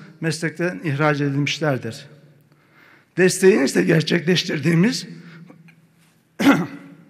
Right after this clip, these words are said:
polis eğitimindeki reform, insan hak ve hukukunun korunmasını temel ilke edinen, toplum merkezli bir bakış açısına sahip,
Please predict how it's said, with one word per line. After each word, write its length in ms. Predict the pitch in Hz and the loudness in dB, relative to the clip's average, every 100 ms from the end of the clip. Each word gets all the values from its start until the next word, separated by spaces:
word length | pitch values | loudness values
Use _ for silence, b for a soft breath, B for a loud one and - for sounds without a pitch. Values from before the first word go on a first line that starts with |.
| - _ _ _ b b b - | -20 _ _ _ b b b 2
polis 300 | 185 254 180 | 2 4 4
eğitimindeki 600 | 165 160 160 151 156 147 | 4 2 0 0 0 0
reform, 400 | 143 165 226 285 B B B B 156 | 0 0 -2 -4 B B B B -2
insan 340 | 165 233 233 | 0 0 -2
hak 300 | 180 226 175 | -2 -2 2
ve 60 | 175 | 4
hukukunun 520 | 170 170 170 170 190 | 4 2 2 0 0
korunmasını 600 | 165 165 165 160 175 185 | 0 2 2 0 0 0
temel 260 | 170 165 | 0 0
ilke 280 | 156 151 190 | 0 0 0
edinen, 400 | 180 147 143 220 - - - b b b b b b - | 0 -2 -4 -6 -12 -20 -20 b b b b b b -2
toplum 380 | 165 165 247 269 | 0 2 0 4
merkezli 560 | 202 180 175 156 180 | 4 4 2 0 -2
bir 160 | 165 151 | -2 -2
bakış 380 | 160 170 160 - - | -4 -4 -6 -8 -4
açısına 480 | 156 151 - 165 170 | -4 -2 -4 -2 -2
sahip, 440 | 170 143 135 180 | 0 2 2 -2